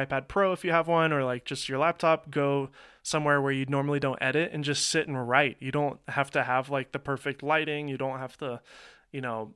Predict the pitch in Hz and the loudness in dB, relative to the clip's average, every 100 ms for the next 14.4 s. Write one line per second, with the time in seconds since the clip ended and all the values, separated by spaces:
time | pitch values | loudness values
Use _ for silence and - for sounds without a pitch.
0 | _ 139 147 143 131 143 151 147 139 135 | _ -10 -6 -4 -2 0 2 0 -2 -2
1 | 135 135 139 143 147 139 131 127 135 135 | -6 -6 -4 -2 -2 -2 -6 -4 -6 -6
2 | 120 120 - 127 127 120 120 127 131 - | -8 -8 -10 -8 -8 -6 0 2 0 -4
3 | - 139 123 123 127 123 120 127 131 117 | -8 -6 -6 -6 -4 -2 -4 -4 -6 -8
4 | 139 123 127 - 139 139 131 123 120 _ | -6 -6 -8 -6 -2 0 0 -2 -10 _
5 | _ _ _ - 135 - 151 135 135 131 | _ _ _ -10 -6 -2 0 0 -2 -4
6 | 131 - - - - - 139 135 123 127 | -4 -8 -8 -12 -18 -8 -4 -4 -4 -6
7 | 127 - 123 123 120 127 - 151 151 147 | -6 -6 -8 -8 -8 -10 -8 -6 -6 -10
8 | - 135 123 - - _ _ _ _ _ | -12 -10 -10 -10 -16 _ _ _ _ _
9 | _ - 143 160 143 151 151 147 143 160 | _ -12 -6 -6 -4 0 0 0 0 -2
10 | 147 135 139 135 135 139 156 139 131 127 | -2 -2 0 0 -2 -4 -2 -2 0 -2
11 | 135 131 127 143 120 - - - _ 139 | -2 -2 0 0 0 -8 -20 -20 _ 2
12 | 131 123 127 131 113 _ 135 123 127 - | 2 0 2 2 0 _ -8 -6 -8 -6
13 | 143 123 139 - _ _ _ _ _ _ | -8 -6 -8 -8 _ _ _ _ _ _
14 | _ - 131 | _ -12 -10